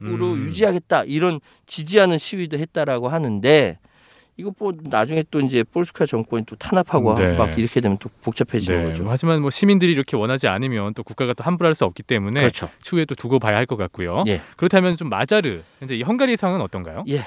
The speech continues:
Speaker 2: 마자르는 대표적인 포퓰리즘 지도자로 꼽히는 빅토르 오르반 총리가 집권하고 있는데 여기도 문제가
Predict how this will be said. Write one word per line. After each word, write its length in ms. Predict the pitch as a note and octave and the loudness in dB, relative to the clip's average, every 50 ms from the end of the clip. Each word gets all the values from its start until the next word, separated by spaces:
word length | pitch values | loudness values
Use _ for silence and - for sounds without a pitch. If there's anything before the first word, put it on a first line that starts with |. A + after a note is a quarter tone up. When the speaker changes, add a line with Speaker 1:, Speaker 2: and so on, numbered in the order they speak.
| - - | -10 -8
Speaker 2:
마자르는 880 | - A2+ C3 D3+ F3 F3+ G3 A#3+ B3 A#3 A#3 A3 G#3+ G#3+ A3+ A#3 A3 | -4 0 2 2 4 6 6 6 8 8 8 6 6 6 4 4 2
대표적인 680 | G3 - D3 D3+ D#3+ - - A#3+ A3+ G#3+ G#3+ G#3 G#3+ G3+ | 2 4 4 4 4 4 4 4 6 6 4 4 2 0
포퓰리즘 600 | - - B3+ A3+ - C#4 B3 A#3+ A#3+ G#3 A3 G#3+ | 2 -2 -2 0 0 0 0 0 0 2 0 0
지도자로 540 | G3+ - F#3 E3 F3 F3 E3 E3+ D#3+ D#3 D3+ | 0 -2 -4 -2 -2 0 0 2 2 0 0
꼽히는 600 | - F#3 E3+ - - D#3+ C#3+ B2 A#2+ B2 C#3 D3+ - _ | 0 -4 -6 -4 -4 -2 0 0 0 0 -2 -4 -6 _
빅토르 500 | - E3+ E3 - _ - - G#3+ G3+ G#3 | -2 -2 -2 -2 _ -2 0 0 2 2
오르반 440 | E3+ C#3 C3+ C3+ D3+ E3 F3+ E3+ D#3+ | 2 2 2 2 2 2 2 2 2
총리가 440 | - - - F#3+ F3 D#3+ C#3 C#3+ | 0 -2 -2 0 0 0 -2 -2
집권하고 640 | B2+ - - B2+ - - D3 D3 C#3+ D3 C#3 C#3+ D3 C3 | -4 -4 -10 -14 -6 -4 -4 -2 -2 -2 -2 -2 -2 -4
있는데 580 | A#2 G2+ F#2+ F#2+ G2+ A2+ B2+ A#2+ G#2 F2+ F2 - _ _ _ _ _ _ - | -2 -4 -4 -4 -2 0 0 0 0 -2 -6 -10 _ _ _ _ _ _ 0
여기도 480 | A#2+ A#2+ C#3 D3+ D#3+ D3+ F3 D#3+ B2+ A2 - | 0 0 0 0 0 0 0 0 -2 -4 -2
문제가 640 | B2+ C#3 C#3 B2+ D3 C3 A#2+ C#3+ C#3+ D3+ D#3+ E3 | 0 0 0 2 0 -2 0 2 2 4 2 2